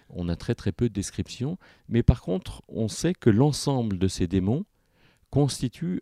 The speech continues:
un monde invisible qui est adversaire. Et donc, euh, ce qu'il faudrait face au monde invisible, c'est bien comprendre, euh, euh, finalement comment Dieu nous appelle à nous comporter et où sont les,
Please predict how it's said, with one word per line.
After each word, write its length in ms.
un 120
monde 480
invisible 600
qui 180
est 140
adversaire. 800
Et 80
donc, 300
euh, 140
ce 180
qu'il 180
faudrait 600
face 340
au 60
monde 220
invisible, 480
c'est 160
bien 160
comprendre, 720
euh, 380
euh, 80
finalement 360
comment 360
Dieu 240
nous 180
appelle 260
à 40
nous 120
comporter 720
et 200
où 120
sont 280
les, 440